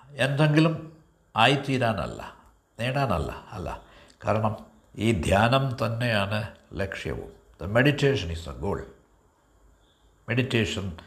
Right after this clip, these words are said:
ധ്യാനം ഒരു മാർഗമല്ല, അത് എൻഡാകുന്നു. It is the end. അന്തിമ ലക്ഷ്യമാകുന്നു,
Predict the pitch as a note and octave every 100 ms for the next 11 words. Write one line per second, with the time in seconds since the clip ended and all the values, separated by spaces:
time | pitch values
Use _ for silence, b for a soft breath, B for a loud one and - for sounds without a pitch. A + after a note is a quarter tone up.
0 | B B B _ _ - - A2 C3 D3
1 | B2 A2+ F2+ G2 A2+ A2 G#2 D2 - -
2 | - - _ - G2+ G#2 E2 F2 G#2+ B2
3 | A#2 D#2+ - C2+ F2 F2 F2+ E2+ F#2 A#2
4 | C3+ - - _ _ _ _ _ _ _
5 | _ _ _ _ _ - B2 D3 D3 D#3
6 | D#3+ D#3 - - - A#2 - G#2+ - G1+
7 | - - -